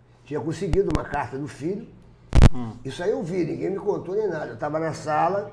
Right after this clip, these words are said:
Speaker 1: esperando pra, pra conversar com ele, né, pra, pra conhecer ele e tal, pra, pra dar um abraço nele.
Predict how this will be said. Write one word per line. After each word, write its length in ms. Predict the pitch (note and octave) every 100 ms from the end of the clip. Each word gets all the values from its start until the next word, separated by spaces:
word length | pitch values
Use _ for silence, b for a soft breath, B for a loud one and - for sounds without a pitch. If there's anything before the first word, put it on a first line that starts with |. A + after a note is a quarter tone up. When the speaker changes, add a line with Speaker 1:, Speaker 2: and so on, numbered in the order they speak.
| -
Speaker 1:
esperando 420 | - D#3+ D#3+ D#3+
pra, 200 | D3+ D3
pra 280 | - D3 C#3
conversar 480 | D3 C#3+ - C#3+
com 220 | C#3+ D#3 D#3
ele, 180 | G#3
né, 100 | G3+ C#3
pra, 240 | B2 A#2 A2+ - - - - -
pra 120 | A#2
conhecer 520 | G#2+ B2+ A#2+ - B2+ G3
ele 100 | D3+
e 40 |
tal, 300 | - C#3+ F3
pra, 220 | C#3 G#2+ - - B - - - - -
pra 280 | - A2 F#2+ F#2+ - - -
dar 140 | A#2
um 60 | C#3+
abraço 400 | G#2+ C3+ C3 -
nele. 240 | D#3 F3+